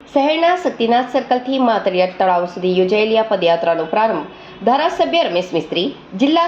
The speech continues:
કલેક્ટર ગૌરાંગ મકવાણા, જિલ્લા વિકાસ અધિકારી યોગેશ કાપસે,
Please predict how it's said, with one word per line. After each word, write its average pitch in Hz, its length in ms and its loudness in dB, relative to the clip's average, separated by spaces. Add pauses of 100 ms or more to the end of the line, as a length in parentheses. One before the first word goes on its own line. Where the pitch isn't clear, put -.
કલેક્ટર 220 340 0
ગૌરાંગ 170 360 2
મકવાણા, 151 400 0 (280)
જિલ્લા 185 360 2
વિકાસ 156 240 0
અધિકારી 185 480 0
યોગેશ 254 360 0
કાપસે, 202 420 -2